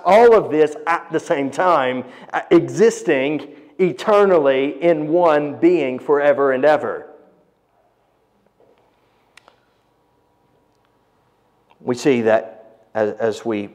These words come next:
uh, continue through the statement, that He is truthful. Throughout Genesis one one, after, uh, it elaborates on God creating the heavens and the earth, we see how,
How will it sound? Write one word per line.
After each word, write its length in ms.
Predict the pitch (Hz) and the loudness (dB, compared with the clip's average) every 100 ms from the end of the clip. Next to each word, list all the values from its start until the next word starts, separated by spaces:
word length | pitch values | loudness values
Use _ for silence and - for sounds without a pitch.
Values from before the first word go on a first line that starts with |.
| - | -18
uh, 100 | 110 | -18
continue 440 | - 113 - 120 107 | -12 -10 -8 -6 -6
through 180 | 123 110 | -6 -6
the 80 | |
statement, 480 | 107 131 127 107 95 - - - | -2 -2 -2 -4 -12 -14 -20 -8
that 180 | 113 - | -6 -4
He 160 | 131 123 | -4 -4
is 140 | 120 | -6
truthful. 720 | - 190 202 - 110 - - _ _ _ _ _ _ _ _ _ _ _ _ | -6 -6 -6 -6 -6 -8 -16 _ _ _ _ _ _ _ _ _ _ _ _
Throughout 280 | 120 117 - | -2 0 0
Genesis 520 | 135 127 131 120 - | -4 -4 -6 -8 -4
one 240 | 127 120 | -2 0
one, 280 | 131 185 180 - - - | 2 2 2 -4 -18 -8
after, 500 | - 127 - 123 - - - | -2 -2 0 -2 -4 -16 -8
uh, 180 | - 117 | -2 -2
it 140 | 120 120 | -2 -4
elaborates 800 | 117 117 160 151 139 143 - 143 | 0 2 2 4 2 2 -2 -6
on 120 | 127 | 0
God 260 | 131 143 | 2 2
creating 380 | - 143 143 143 | 0 0 0 0
the 80 | 139 | 0
heavens 360 | 151 147 143 139 | 2 2 0 -4
and 120 | 131 | -2
the 140 | 127 | 0
earth, 540 | 156 185 180 - - - | 2 2 -2 -10 -12 -4
we 160 | 135 | -4
see 380 | 127 - 165 165 | -4 0 2 2
how, 500 | 147 151 143 131 - | 2 2 4 4 0